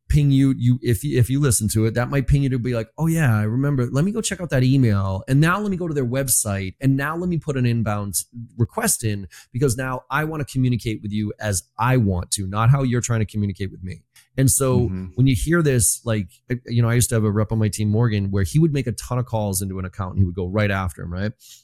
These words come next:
Speaker 1: And then all of a sudden, out of nowhere, I'd get an inbound lead. And it was from the, and I'd look in Salesforce and I'd say, "Okay, this is,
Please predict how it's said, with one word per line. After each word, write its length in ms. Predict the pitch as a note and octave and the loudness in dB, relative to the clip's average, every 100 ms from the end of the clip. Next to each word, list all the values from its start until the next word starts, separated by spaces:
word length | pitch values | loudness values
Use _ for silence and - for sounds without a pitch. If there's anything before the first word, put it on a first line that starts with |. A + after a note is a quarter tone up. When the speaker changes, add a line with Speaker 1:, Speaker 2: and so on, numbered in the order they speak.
| _ | _
Speaker 1:
And 120 | B2 C#3+ | 2 2
then 80 | |
all 80 | G#3 | 2
of 60 | A3 | 0
a 40 | |
sudden, 300 | - F#3 C#3 | -2 0 0
out 100 | A#2+ | 0
of 60 | A2 | 0
nowhere, 320 | C#3+ C3 G#2+ | 0 2 2
I'd 160 | G2+ G2 | 2 0
get 100 | G#2 | -4
an 140 | G2+ | -2
inbound 400 | B2 C3 A2 G#2 | 0 2 2 0
lead. 300 | A#2 A#2+ - - _ _ | -2 -4 -6 -12 _ _
And 80 | A#2+ | 0
it 40 | C3 | 2
was 140 | B2 | 0
from 240 | - G#3+ | 0 0
the, 160 | A#3 D#3+ - | 0 0 0
and 100 | B2+ | 2
I'd 140 | B2 A2 | 2 4
look 160 | C3+ | 2
in 80 | - | 2
Salesforce 640 | - A2 G2 G2 G2 A2 - | 2 2 0 -2 -2 -2 0
and 120 | A#2 | 2
I'd 140 | A#2+ A2 | 2 2
say, 340 | C3+ C3 A#2 A#2 C3 | 2 0 -2 -6 -4
"Okay, 280 | D3 D#3 A#2 | -2 0 0
this 200 | B2+ - | 0 0
is, 300 | D3 A#2+ | -2 -4